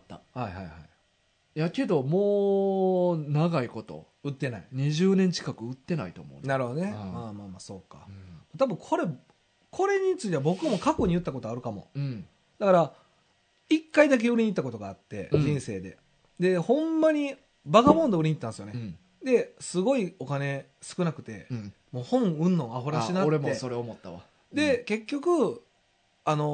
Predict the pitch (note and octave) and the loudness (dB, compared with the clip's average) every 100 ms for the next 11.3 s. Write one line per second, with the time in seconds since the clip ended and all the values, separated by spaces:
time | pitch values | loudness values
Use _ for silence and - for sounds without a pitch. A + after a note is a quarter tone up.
0 | C#3+ C#3+ C#3 C#3 - C4 C#4 A3+ F#3 B3 | -4 -4 -4 -6 2 6 6 6 4 2
1 | F4+ F#4+ F4 C#4 B3+ G#3+ - C4 C4+ B3 | 4 2 2 0 0 0 -2 -4 -2 -4
2 | A#3+ D#3+ F3 B2 A2+ F#2 _ _ - - | -4 0 0 -2 -6 -10 _ _ -12 0
3 | F4 E4+ A#3+ C#3+ E3 F#3 - G#3+ C4 C#4 | 2 2 2 0 -2 -2 -4 -4 0 -2
4 | C4 A#3 D3 C#3 A#2 B2+ A#2+ A2+ F#2+ _ | 0 0 0 -4 -6 -6 -4 -6 -10 _
5 | _ _ A#3 D4 E4+ E4 D#4+ D#4 A3+ D3 | _ _ 2 2 2 0 -2 0 0 0
6 | F3+ D3 D3 A2 F#2+ D3+ D#3+ B2+ C3 F#3 | 0 0 -4 -8 -4 0 2 0 -4 -4
7 | G3 E4+ F#4 F4+ C#4+ - - _ - - | -2 -2 2 4 4 2 -12 _ -8 0
8 | A3+ F3+ B2+ B2 D#3 D3 A#2 - A2 B2+ | 2 2 -2 -2 0 2 -2 -8 -6 -4
9 | C#3 C3+ C3+ D3+ B2+ A2+ A2 D3+ D3+ F3 | -2 -4 -4 -4 -6 -10 -4 0 2 2
10 | C#3 C3+ E3 F#3+ A3 E3+ B2 B2 E3+ E3 | 0 -2 0 0 0 -2 -2 -4 -2 -4
11 | C#3 F#3+ | -2 0